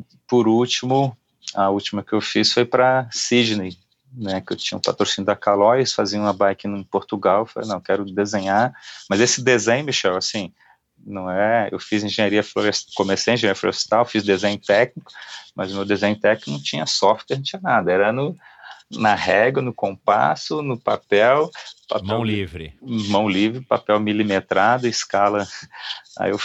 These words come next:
Speaker 1: assim, eu fiz o desenho da bike, tudo no papel milimetrado e mandei um fax,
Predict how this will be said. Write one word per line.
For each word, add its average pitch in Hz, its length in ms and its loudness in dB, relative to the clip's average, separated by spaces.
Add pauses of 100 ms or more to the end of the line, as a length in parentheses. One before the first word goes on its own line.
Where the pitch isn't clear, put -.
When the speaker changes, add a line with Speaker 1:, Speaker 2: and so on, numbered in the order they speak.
Speaker 1:
assim, 107 300 -4
eu 120 60 -6
fiz 131 260 -2
o 139 60 -2
desenho 139 360 2
da 160 120 2
bike, 107 360 2
tudo 123 280 -4
no 127 200 -6
papel 110 360 0
milimetrado 107 680 -2
e 131 40 -6
mandei 131 280 2
um 139 80 -2
fax, 120 540 0